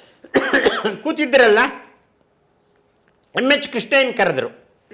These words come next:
ನೇರವಾದ ಸ್ಟೂಡೆಂಟ್ ಎಮ್ ಎಚ್ ಕೃಷ್ಣಯ್ಯ, ಪ್ರೊಫೆಸರ್ ಎಮ್ ಎಚ್ ಕೃಷ್ಣಯ್ಯ, ಕುವೆಂಪು ನೇರವಾದ ಸ್ಟೂಡೆಂಟು.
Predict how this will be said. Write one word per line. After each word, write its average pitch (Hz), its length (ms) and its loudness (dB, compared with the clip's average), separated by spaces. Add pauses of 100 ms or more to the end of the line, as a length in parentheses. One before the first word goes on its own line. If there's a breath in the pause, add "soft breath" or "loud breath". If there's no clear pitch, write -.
(200)
ನೇರವಾದ 302 380 4
ಸ್ಟೂಡೆಂಟ್ 247 460 0
ಎಮ್ 208 180 -2
ಎಚ್ 214 180 -10
ಕೃಷ್ಣಯ್ಯ, 170 380 -4 (240)
ಪ್ರೊಫೆಸರ್ 214 400 0
ಎಮ್ 165 320 0
ಎಚ್ 214 160 -8
ಕೃಷ್ಣಯ್ಯ, 220 360 -2 (280 loud breath)
ಕುವೆಂಪು 214 480 0
ನೇರವಾದ 170 380 0
ಸ್ಟೂಡೆಂಟು. 110 520 -8